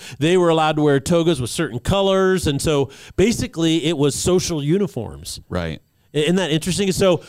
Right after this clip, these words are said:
Speaker 1: you would walk down the street and you could see before you even got up to somebody where they were in the social
Speaker 2: You could
Speaker 1: hierarchy.
Speaker 2: identify them, yeah.
Speaker 1: Yeah, you absolutely knew who they were, how important they were, and where your status was.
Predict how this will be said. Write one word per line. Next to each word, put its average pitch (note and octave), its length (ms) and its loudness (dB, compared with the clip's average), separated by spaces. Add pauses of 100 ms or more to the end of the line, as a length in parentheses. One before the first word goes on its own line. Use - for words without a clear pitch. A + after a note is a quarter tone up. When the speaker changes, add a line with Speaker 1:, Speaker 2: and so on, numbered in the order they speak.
(180)
Speaker 1:
you E3+ 220 4
would C#4 100 4
walk G3+ 240 0
down A3 180 0
the E3+ 60 2
street A3+ 480 -2
and E3+ 180 4
you A#3 140 4
could F3 240 -2
see G#3+ 540 -2
before E3+ 340 0
you F#3+ 120 2
even E3 140 0
got E3+ 220 -2
up A#3 140 -2
to E3 80 -4
somebody C#3 580 0 (220)
where D#3 260 4
they D#3+ 220 2
were D3 360 2
in B2+ 220 -2
the A#2+ 80 2
social C3 360 0
Speaker 2:
You G#2+ 40 -6
could D3+ 80 0
Speaker 1:
hierarchy. D3 240 -2
Speaker 2:
identify E2 380 -6
them, D#2+ 240 -8
yeah. D#2+ 240 -6 (100)
Speaker 1:
Yeah, E3 180 0
you C3+ 240 0
absolutely F#3 540 -2
knew E3+ 160 2
who F3 180 4
they G#3+ 140 2
were, F3 400 2 (380)
how F3 260 0
important E3+ 400 0
they C#3 140 0
were, G#2+ 280 -4 (200)
and D3+ 180 2
where E3 180 4
your D#3 300 4
status D3 500 -2
was. F2 400 -6